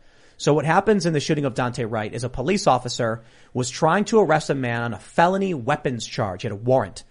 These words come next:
The dude breaks free and jumps into his car. She yells, "Taser, taser, taser," but pulls out her gun, shoots him. He drives off, crashes, dies from the gunshot wound. She would have been justified. Most, I, I think most legal experts say,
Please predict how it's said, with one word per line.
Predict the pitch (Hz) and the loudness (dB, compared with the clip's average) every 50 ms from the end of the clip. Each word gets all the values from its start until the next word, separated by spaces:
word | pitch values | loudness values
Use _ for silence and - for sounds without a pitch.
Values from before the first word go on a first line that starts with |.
| _ _ _ - - - | _ _ _ -18 -10 -6
The | 127 131 | -4 -2
dude | 113 151 185 226 240 170 123 | 2 4 4 4 4 2 2
breaks | 135 175 196 202 - | 2 4 4 2 0
free | - - 165 170 165 160 | -4 -4 -4 -2 -2 -2
and | 139 127 110 101 | -2 -4 -6 -4
jumps | 104 170 175 214 233 - 240 | 2 4 4 4 4 2 0
into | 226 220 - 220 | 0 0 2 2
his | 220 226 220 - | 2 2 0 -2
car. | - 123 107 92 - - - - - - - - - _ - | -2 -2 -2 -2 -4 -8 -14 -20 -20 -20 -20 -20 -20 _ -16
She | - - - 208 | -8 -4 -2 0
yells, | 214 208 196 185 160 - | 4 4 4 4 4 2
"Taser, | - 170 151 147 139 131 | 0 0 0 0 0 -2
taser, | - 135 113 107 110 104 | -4 -6 -6 -6 -6 -2
taser," | - 180 196 180 190 196 156 | 0 2 2 4 2 2 2
but | 151 - - | 0 -2 -2
pulls | - 147 147 135 123 | 0 2 2 2 2
out | 135 127 117 110 | 2 0 0 -2
her | 117 104 | -6 -10
gun, | 110 113 - 226 233 180 147 139 139 135 - - - - - - | -4 4 6 8 8 8 6 2 -4 -8 -12 -16 -20 -20 -20 -20
shoots | - - - 165 160 156 - | -10 -2 0 0 0 2 2
him. | 156 139 135 135 131 - - _ _ - _ | 0 0 0 -2 -6 -10 -16 _ _ -16 _
He | - 127 | -6 -4
drives | 120 123 143 131 135 131 120 131 | 0 2 4 6 6 4 4 2
off, | 123 120 - | 0 0 -2
crashes, | - 123 104 104 - 120 107 | -4 -4 -4 -4 -6 -10 -12
dies | 104 120 104 87 85 - 113 - - | -8 -6 -6 -6 -6 -10 -12 -14 -12
from | - 123 110 | -10 -8 -8
the | 98 95 | -6 -6
gunshot | 110 110 110 - 110 98 87 | -6 -6 -6 -4 -6 -6 -6
wound. | 95 92 82 - - - - - - - - - - - - - - | -8 -10 -12 -14 -16 -20 -18 -16 -14 -14 -14 -14 -16 -18 -18 -18 -12
She | - - - 220 | -4 0 4 4
would | 262 294 359 | 4 6 4
have | 330 | 4
been | 208 254 226 185 | 2 2 2 4
justified. | - - 247 - 208 - - 131 107 95 101 | 4 4 2 2 -2 -2 -2 -2 -2 -2 -2
Most, | 120 131 170 214 226 - - - - - - | 0 2 4 4 2 0 -4 -10 -12 -8 -4
I, | 143 139 - 143 | -4 -2 0 -2
I | 143 | -2
think | - 170 160 143 | 0 0 0 2
most | 151 185 190 - 156 | 2 2 2 2 0
legal | 170 165 165 | 0 2 4
experts | 147 143 - 143 131 - | 2 2 2 -2 -2 2
say, | - 190 180 151 127 117 113 - | 2 4 4 4 2 0 -2 -6